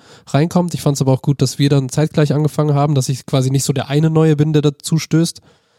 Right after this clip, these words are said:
Ähm, das wär wahrscheinlich auch spannend, äh, gewesen zu sehen, so wie das ist, wenn jetzt nur du oder nur ich irgendwie dabei gewesen wären. Ja, aber ansonsten,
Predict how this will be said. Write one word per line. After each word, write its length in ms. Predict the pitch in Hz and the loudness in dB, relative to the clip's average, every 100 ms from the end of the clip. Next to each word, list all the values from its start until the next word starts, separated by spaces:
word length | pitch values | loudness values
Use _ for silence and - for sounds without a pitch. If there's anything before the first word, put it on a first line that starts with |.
| _ _ | _ _
Ähm, 260 | 123 123 120 | 0 0 0
das 160 | - 135 | -2 0
wär 260 | 127 113 | 2 0
wahrscheinlich 300 | 120 147 131 | -2 0 2
auch 120 | 131 | 2
spannend, 460 | - - 135 143 - | -2 -2 -2 -2 -2
äh, 360 | 131 131 131 131 | 0 0 0 -4
gewesen 560 | 139 131 131 135 135 | -4 0 2 0 -4
zu 120 | - 127 | -2 0
sehen, 280 | 131 143 | 2 0
so 220 | 135 147 139 | 0 0 0
wie 60 | |
das 140 | 135 147 | -2 -4
ist, 180 | - | -4
wenn 100 | 135 | -2
jetzt 140 | 127 - | -2 2
nur 220 | 147 156 | 2 4
du 220 | 147 160 | 2 2
oder 120 | 143 | 2
nur 180 | 143 147 | 4 4
ich 160 | 151 143 | 2 0
irgendwie 180 | 147 139 | -2 -2
dabei 260 | 139 135 | 0 0
gewesen 320 | 139 139 139 | 0 -2 -2
wären. 220 | 135 143 151 _ _ _ _ - - - | -4 -4 -8 _ _ _ _ -20 -18 -4
Ja, 160 | 113 143 143 - | -4 -4 -12 -4
aber 200 | 135 120 | 0 0
ansonsten, 720 | 117 107 123 - 143 151 | 0 -2 -2 -4 -4 -4